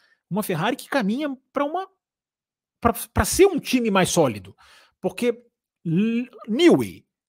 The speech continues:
Hamilton e Leclerc na bagunça de pouco tempo atrás, se desse resultado, talvez demorasse muito mais. A importância do trabalho do Vasser em reestruturar essa Ferrari pode, pode ser decisivo em dois mil e vinte e seis. Mas é importante dizer, pessoal,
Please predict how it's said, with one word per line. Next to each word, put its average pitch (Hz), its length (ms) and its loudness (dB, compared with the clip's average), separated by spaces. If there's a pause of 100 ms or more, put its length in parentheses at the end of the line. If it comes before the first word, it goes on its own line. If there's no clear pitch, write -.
(160)
Hamilton 151 680 -4
e 143 60 -4
Leclerc 147 500 -6
na 190 220 -2
bagunça 175 760 0 (400)
de 131 140 -6
pouco 147 260 4
tempo 127 200 -8
atrás, 185 440 -4 (1300)
se - 300 2
desse 277 300 6
resultado, 226 360 2
talvez 233 240 -2
demorasse 233 400 -4
muito 226 240 -10
mais. 160 420 -10 (160)
A 151 80 -8
importância 247 640 0
do 311 100 -2
trabalho 247 400 0
do 269 100 -6
Vasser 233 460 -2 (260)
em 196 100 -2
reestruturar 214 580 2
essa 220 160 -2
Ferrari 185 320 -2
pode, 220 420 0 (640)
pode 220 160 4
ser 247 140 2
decisivo 226 500 0
em 185 60 0
dois 170 160 6
mil 175 80 2
e - 20 2
vinte 170 120 0
e - 40 -8
seis. 120 260 -6
Mas 175 220 -2
é 214 60 -2
importante 220 520 -6
dizer, 175 320 -2
pessoal, - 400 -16